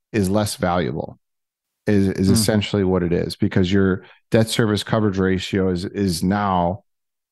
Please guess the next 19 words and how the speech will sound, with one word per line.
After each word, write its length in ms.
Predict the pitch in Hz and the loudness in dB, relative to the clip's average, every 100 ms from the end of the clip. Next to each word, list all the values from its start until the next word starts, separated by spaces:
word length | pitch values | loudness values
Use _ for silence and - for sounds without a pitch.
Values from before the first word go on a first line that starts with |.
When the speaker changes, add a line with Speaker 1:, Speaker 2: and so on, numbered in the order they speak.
| - | -2
Speaker 1:
at 100 | 110 | 0
a 80 | 92 | 0
different 480 | 92 113 - 95 | 0 0 0 0
level 320 | 107 110 101 90 | 2 2 2 2
than 160 | 90 | 0
it, 160 | 90 - | 0 -2
than 140 | 101 | -2
it 100 | 87 | -2
was 500 | 98 110 110 98 90 | -2 2 4 4 2
when 260 | 92 90 85 | 2 0 -2
interest 380 | 98 95 - - | -4 -4 -2 0
rates 220 | 98 - | 0 0
were 100 | 90 | -2
at 100 | 87 | -2
three 180 | - 95 | 0 0
and 100 | 90 | 0
a 40 | |
half 260 | - 87 - | -2 -6 -6
percent. 480 | 101 - 107 90 | -8 -2 -2 -2